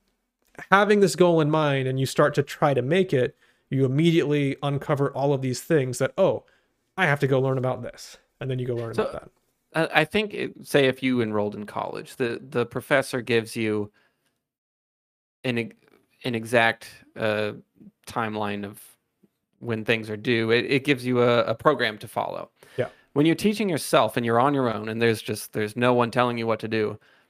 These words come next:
Speaker 2: choosing those, those things, those projects,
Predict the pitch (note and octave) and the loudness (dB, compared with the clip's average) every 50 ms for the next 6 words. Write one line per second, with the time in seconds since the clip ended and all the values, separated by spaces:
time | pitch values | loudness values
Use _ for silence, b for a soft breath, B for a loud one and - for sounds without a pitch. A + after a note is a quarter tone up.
0 | b b b b b _ _ _ _ _ - - E3 F#3 G3+ E3+ F#3 F#3 E3+ D#3 | b b b b b _ _ _ _ _ -4 0 2 2 2 2 2 0 0 -2
1 | D3 C3+ B2+ C3+ C3 C3 B2+ B2+ B2+ A#2+ A2+ - - - - - - _ _ _ | -4 -2 2 4 4 4 4 4 2 0 -4 -6 -12 -16 -18 -20 -20 _ _ _
2 | _ _ _ _ _ _ _ _ _ _ _ _ - B2+ B2 B2+ B2 - - - | _ _ _ _ _ _ _ _ _ _ _ _ -4 -2 0 0 -2 -4 -2 0
3 | D#3 C3+ A#2+ A#2 G#2+ - C3 B2+ B2 - - - D3+ D#3 D3+ C3 - A2 A2 A2+ | 0 2 0 0 -2 0 0 0 0 -2 -2 0 2 2 2 2 0 0 -2 -2
4 | - - - | -4 -10 -20